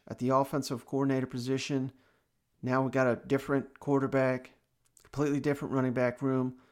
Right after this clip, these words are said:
receivers decimated at the receiver position, basically, with guys graduating or guys opting out. They're having to run out a damn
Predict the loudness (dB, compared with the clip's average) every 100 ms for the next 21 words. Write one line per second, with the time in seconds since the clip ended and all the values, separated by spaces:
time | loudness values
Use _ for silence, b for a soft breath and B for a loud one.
0 | b b b b _ _ -12 -6 0 2
1 | 2 0 0 -10 _ 0 2 2 2 2
2 | 2 0 -4 -4 -2 -2 -2 -2 -2 -2
3 | -2 0 -2 -2 0 0 -4 b b b
4 | b -4 -2 2 2 2 4 4 4 2
5 | 4 4 2 2 2 4 0 0 0 2
6 | 2 -2 B B B B 0 2 2 2
7 | 2 4 4 2 0 0 -2